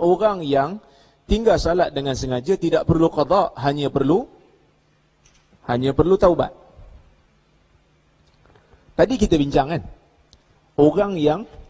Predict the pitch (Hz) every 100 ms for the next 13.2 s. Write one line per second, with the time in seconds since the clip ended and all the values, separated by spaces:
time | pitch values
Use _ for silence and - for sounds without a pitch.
0 | _ 143 151 143 151 165 185 180 147 147
1 | 127 123 123 - - - - - _ _
2 | _ _ _ _ _ _ 143 117 - _
3 | _ _ _ - 180 185 226 185 185 175
4 | - 185 156 - 165 170 - 139 123 -
5 | - _ _ - 180 220 165 208 214 151
6 | 160 156 139 131 - - _ _ _ -
7 | 190 185 214 180 - 165 156 131 - 247
8 | 233 226 208 139 127 - - - _ _
9 | _ _ _ _ - - _ 220 240 339
10 | - 220 208 202 247 220 180 139 143 180
11 | _ _ _ _ _ 160 214 202 220 190
12 | - 165 208 170 165 170 208 190 180 156
13 | 135 104